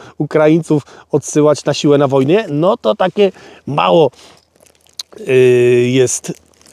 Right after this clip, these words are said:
rozsądne, mało humanitarne, można powiedzieć, nie? Ale zobaczymy, zobaczymy, jak będzie.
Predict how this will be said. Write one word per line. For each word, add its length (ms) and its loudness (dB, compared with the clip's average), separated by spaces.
rozsądne, 800 -2
mało 280 0
humanitarne, 720 0
można 240 0
powiedzieć, 460 -2
nie? 180 -2
Ale 180 2
zobaczymy, 440 2
zobaczymy, 460 0
jak 140 2
będzie. 320 -2